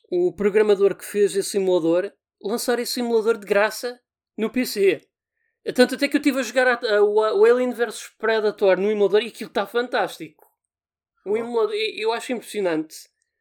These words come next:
Speaker 1: Nós, em, em ano, em dois mil e vinte e dois, ano passado do Nosso Senhor, um emulador da Atari dois mil e seiscentos lan-, ter, ter sido lançado gratuitamente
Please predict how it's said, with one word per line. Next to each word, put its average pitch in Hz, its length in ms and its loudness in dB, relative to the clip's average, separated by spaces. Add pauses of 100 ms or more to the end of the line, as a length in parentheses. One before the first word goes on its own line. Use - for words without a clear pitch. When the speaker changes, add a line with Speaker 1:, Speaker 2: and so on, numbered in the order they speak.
Speaker 1:
Nós, 196 520 6
em, 196 100 2
em 196 340 8
ano, 233 220 4
em 196 220 6
dois 196 160 0
mil 254 180 0
e 247 40 -2
vinte 220 180 -6
e 208 80 -8
dois, 185 420 0 (500)
ano 208 300 6
passado 196 460 2
do 180 80 -6
Nosso 190 320 2
Senhor, 175 360 2 (540)
um 226 320 4 (100)
emulador 214 460 4
da 208 80 0
Atari 208 260 2
dois 196 140 -2
mil 214 140 -2
e 190 40 -6
seiscentos 208 400 -8
lan-, 208 300 -2
ter, 202 320 -4
ter 208 220 0
sido 196 340 -8
lançado 190 760 0
gratuitamente 240 1040 0